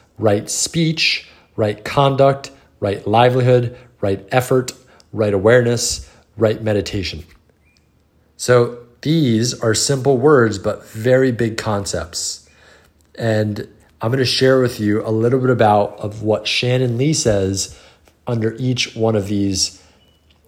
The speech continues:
pieces on the Eightfold Path. So right view, you must see clearly what is wrong. Know and understand what's wrong. See what the problem is. Feel your feelings and identify them.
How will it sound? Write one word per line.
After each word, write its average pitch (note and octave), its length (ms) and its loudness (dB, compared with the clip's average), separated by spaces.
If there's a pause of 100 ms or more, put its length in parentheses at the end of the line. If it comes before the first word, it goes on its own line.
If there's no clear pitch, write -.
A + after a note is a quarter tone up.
(420)
pieces A#2 440 0
on G#2 480 -4
the G#2+ 140 -2
Eightfold G#2 420 -2
Path. F#2 500 -6 (460)
So A2 460 0
right A#2+ 460 2
view, G2+ 560 -2 (420)
you A#2 160 -4
must A#2 400 0
see E3+ 260 -2
clearly C#3+ 460 4
what A2+ 300 0
is G2 120 2
wrong. F2+ 440 -2 (1200)
Know C3+ 300 4
and D#3+ 100 6
understand B2 480 2
what's - 220 -2
wrong. F2 340 0
See - 180 -4
what C#3+ 120 2
the - 80 -2
problem G#2 440 2
is. - 260 -10 (340)
Feel C3 300 4
your D3 140 4
feelings A2+ 480 -2
and A2+ 160 -6
identify G2+ 540 2
them. D#2+ 220 -8